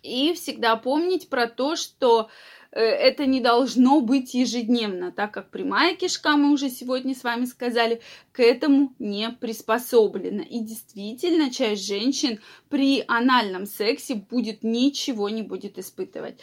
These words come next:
То есть, э, это действительно так, так как нет рецепторов, которые будут, э, как раз, м, вот на себя брать это такое вот огромное удовольствие.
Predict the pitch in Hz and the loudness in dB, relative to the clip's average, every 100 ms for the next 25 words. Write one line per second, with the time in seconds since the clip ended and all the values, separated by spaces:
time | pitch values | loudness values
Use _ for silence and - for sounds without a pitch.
0 | - - - 214 214 _ 208 180 - 226 | -20 -8 -2 -2 -4 _ -2 -2 0 0
1 | 190 185 208 233 247 240 202 190 190 262 | -2 -10 -12 -2 -2 -2 -8 -8 -6 0
2 | 302 - _ _ - 208 - 208 - 233 | 2 0 _ _ -6 -6 -6 -12 -2 4
3 | 254 285 403 - - _ _ - 220 220 | 6 6 2 -4 -20 _ _ -12 -10 -10
4 | - 247 220 - 269 277 370 392 - - | 2 2 2 0 2 6 6 4 -2 -8
5 | 202 202 220 240 294 302 302 285 240 208 | -8 -6 -6 -4 -2 -2 0 2 0 -2
6 | 208 - - 196 208 226 254 226 196 180 | -10 -12 -16 -12 -10 -8 -8 -8 -6 -6
7 | 175 - - 208 220 247 _ - - - | -8 -10 -10 -4 -4 -6 _ -20 -20 -20
8 | - _ - - 98 78 127 - - - | -20 _ -14 -10 -10 -10 -12 -14 -18 -8
9 | 208 - 247 - 202 220 214 208 233 233 | -6 -4 -8 -4 0 0 0 0 0 -2
10 | - 214 196 220 - 220 214 208 - 180 | -8 -8 -8 -10 -4 -2 -2 -6 -10 -10
11 | 180 202 208 196 190 196 _ _ - 208 | -6 -4 -2 -4 -6 -10 _ _ -12 -4
12 | 208 175 190 - - - | -4 -4 -8 -16 -20 -20